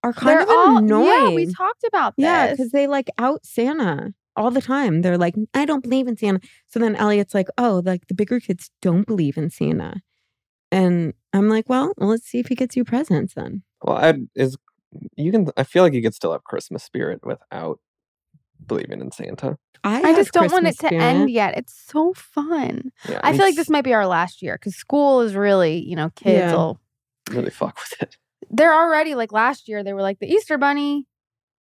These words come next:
Speaker 2: is not real," or, like, a kid in our
Speaker 1: Yeah, I
Speaker 2: class,
Speaker 1: don't
Speaker 2: so they
Speaker 1: like that.
Speaker 2: question it, you know?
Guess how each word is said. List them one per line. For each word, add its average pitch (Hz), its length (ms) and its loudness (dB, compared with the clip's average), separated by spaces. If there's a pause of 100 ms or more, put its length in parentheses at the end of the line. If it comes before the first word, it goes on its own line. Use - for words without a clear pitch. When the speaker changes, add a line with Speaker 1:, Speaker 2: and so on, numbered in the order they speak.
(460)
Speaker 2:
is 247 200 -4
not 262 220 2
real," 226 480 0
or, 220 200 -14
like, 202 180 2
a 196 80 -2
kid 226 220 0
in 196 40 0
our 185 60 0
Speaker 1:
Yeah, - 20 -4
I - 20 -4
Speaker 2:
class, 240 400 2
Speaker 1:
don't 220 100 0
Speaker 2:
so 196 40 0
they 185 120 -2
Speaker 1:
like 185 80 -4
that. - 40 -12
Speaker 2:
question 185 420 -2
it, 87 120 -10
you 233 160 -2
know? 247 300 2